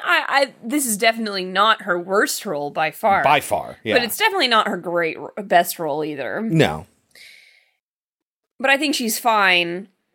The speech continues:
Speaker 1: And Keanu Reeves's accent is just super distracting.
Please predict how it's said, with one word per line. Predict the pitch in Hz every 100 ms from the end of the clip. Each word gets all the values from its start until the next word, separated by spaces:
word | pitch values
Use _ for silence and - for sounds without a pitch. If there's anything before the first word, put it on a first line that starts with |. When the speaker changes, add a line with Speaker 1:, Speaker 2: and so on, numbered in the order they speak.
| _ _ _ _ _ -
Speaker 1:
And | 202 196 190 196 185
Keanu | - - 254 247 240
Reeves's | 214 208 208 202 180 175 190 -
accent | 202 185 190 - - 180 175 160 _ _ -
is | 202 190 185 -
just | 240 226
super | 349 359 330 254
distracting. | 180 - 190 180 180 - 180 175 180